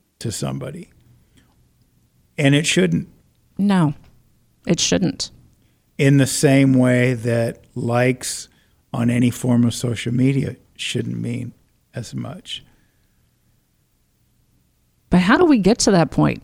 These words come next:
Speaker 2: I mean, you and I have worked on it. There's been a lot of people that have worked on that, but,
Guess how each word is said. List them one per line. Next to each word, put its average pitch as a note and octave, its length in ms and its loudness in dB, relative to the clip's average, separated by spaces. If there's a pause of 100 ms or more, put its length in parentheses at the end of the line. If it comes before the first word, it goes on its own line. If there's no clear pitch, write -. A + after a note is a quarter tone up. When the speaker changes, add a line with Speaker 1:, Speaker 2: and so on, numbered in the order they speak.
Speaker 2:
I F3+ 80 4
mean, F3+ 400 0 (540)
you G3 320 6
and C4+ 120 6
I D#4 160 6
have G3+ 240 4
worked F3+ 320 2
on E3 160 2
it. A3 160 0
There's C4 220 2
been E4 140 -2
a D#4 40 4
lot A3 200 6
of F#3 80 2
people F3+ 280 2
that E3+ 120 2
have D#3 100 -2
worked E3 240 2
on E3+ 120 2
that, F3+ 200 -2
but, G3+ 200 0